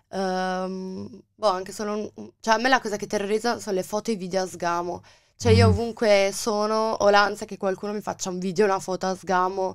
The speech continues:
Speaker 1: in cui, boh, sembra che stia facendo chissà che cosa, o il bacio in discoteca non esiste per me,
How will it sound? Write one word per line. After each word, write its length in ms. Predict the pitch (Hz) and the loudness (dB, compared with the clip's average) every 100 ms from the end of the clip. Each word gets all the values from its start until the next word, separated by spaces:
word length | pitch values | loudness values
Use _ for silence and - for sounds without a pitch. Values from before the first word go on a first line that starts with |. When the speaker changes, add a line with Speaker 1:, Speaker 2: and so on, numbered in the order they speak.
| - _ - | -10 _ -20
Speaker 1:
in 140 | 196 | -14
cui, 680 | - 190 185 175 180 170 170 | -4 -2 0 0 0 -2 -4
boh, 220 | 160 185 | 0 0
sembra 300 | 180 185 185 | 0 -4 -4
che 100 | 185 | -6
stia 160 | 170 185 | -6 -4
facendo 340 | 185 185 190 185 | -4 -4 -6 -6
chissà 300 | 180 - 190 | -8 -8 -8
che 140 | 185 | -8
cosa, 720 | - 175 190 190 180 180 175 - - - _ | -6 0 0 0 2 2 2 -2 -16 -20 _
o 580 | - 190 185 185 180 175 - | -2 2 4 2 0 -4 -12
il 160 | - 196 | -8 0
bacio 320 | 175 208 - | 2 2 0
in 80 | 208 | -4
discoteca 500 | 196 - 208 220 226 | -6 -6 -2 2 2
non 140 | 190 | 2
esiste 540 | 180 175 202 - - 185 | -2 -2 -4 -4 -2 2
per 180 | 185 185 | 2 2
me, 360 | 185 180 - | 2 0 -2